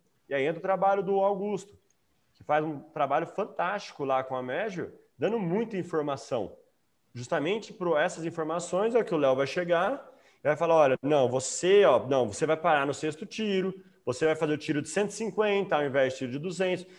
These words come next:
ou às vezes um cara no Paralímpico, uma classe baixa, que o medley do cara é cento e cinquenta. Então, então assim,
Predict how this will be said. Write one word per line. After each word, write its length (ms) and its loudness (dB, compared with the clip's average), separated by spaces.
ou 120 2
às 120 4
vezes 240 0
um 240 -4
cara 220 0
no 260 -2
Paralímpico, 420 2
uma 120 -4
classe 300 -2
baixa, 360 0
que 80 -10
o 40 -4
medley 360 -2
do 100 -8
cara 220 4
é 200 2
cento 320 -6
e 20 -20
cinquenta. 580 -6
Então, 360 -4
então 140 0
assim, 260 -2